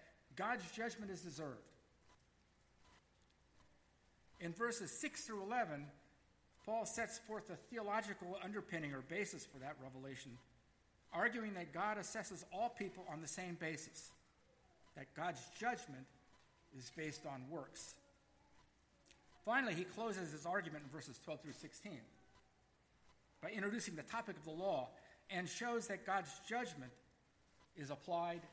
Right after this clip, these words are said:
impartially. So let's see what the Lord has to say to us through Paul and what those words mean for our understanding of our own faith today.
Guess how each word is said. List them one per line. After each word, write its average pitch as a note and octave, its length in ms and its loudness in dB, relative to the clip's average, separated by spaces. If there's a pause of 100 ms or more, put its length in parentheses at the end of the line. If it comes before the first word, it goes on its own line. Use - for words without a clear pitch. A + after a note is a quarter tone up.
impartially. D3+ 540 -4 (2250)
So - 60 -4
let's D4 200 8
see D4 140 2
what A#3 120 0
the A#3+ 40 0
Lord A3+ 180 4
has G3 140 6
to E3+ 60 -2
say G3+ 180 4
to E3 100 0
us C#3+ 120 -2
through D#3 200 -4
Paul D3+ 320 0 (1000)
and E3+ 180 0
what A#3 160 2 (240)
those G3 340 2
words F#3 300 2
mean A3 420 2
for F#3 160 0
our G#3+ 220 2
understanding F#3 460 0
of D#3+ 40 -2
our E3 140 0
own F3+ 160 0
faith C#3+ 320 -2
today. C3+ 280 0